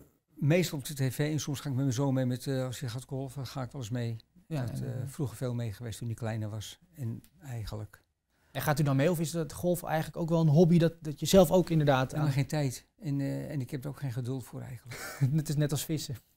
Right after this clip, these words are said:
Speaker 1: Ja, ik heb
Speaker 2: Je
Speaker 1: er
Speaker 2: moet
Speaker 1: geen
Speaker 2: er
Speaker 1: geduld voor. En als ik een, een slag doe, dan zie je die hele plag zie ik meegaan en die bal die blijft liggen, denk ik, "Nou,
Speaker 2: <laughs> Laat maar.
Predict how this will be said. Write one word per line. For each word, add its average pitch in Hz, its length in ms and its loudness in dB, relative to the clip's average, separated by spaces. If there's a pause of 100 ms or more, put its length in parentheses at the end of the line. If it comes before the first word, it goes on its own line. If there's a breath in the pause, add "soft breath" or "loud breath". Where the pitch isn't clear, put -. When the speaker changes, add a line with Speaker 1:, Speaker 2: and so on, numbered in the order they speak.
(140)
Speaker 1:
Ja, 147 160 -2
ik - 60 -8
heb - 100 -16
Speaker 2:
Je 156 60 -8
Speaker 1:
er 175 60 2
Speaker 2:
moet 180 100 10
Speaker 1:
geen 156 80 4
Speaker 2:
er 123 60 2
Speaker 1:
geduld 135 200 2
voor. 143 100 -2
En 131 60 0
als 139 140 -4
ik - 60 -14
een, 143 140 0
een 139 120 -2
slag 135 220 -4
doe, 143 140 -4
dan 139 140 -2
zie 143 220 -8
je 156 60 -2
die 139 80 0
hele 135 140 -2
plag 147 280 -10
zie - 140 -4
ik 113 60 -4
meegaan 123 460 -4
en 151 100 -6
die 127 100 0
bal 131 200 -2
die 131 100 -2
blijft 123 260 -2
liggen, 131 280 -4
denk 120 200 -4
ik, 113 100 -8
"Nou, 107 240 -4 (240 loud breath)
Speaker 2:
<laughs> - 200 0
Laat 190 200 10
maar. 165 240 8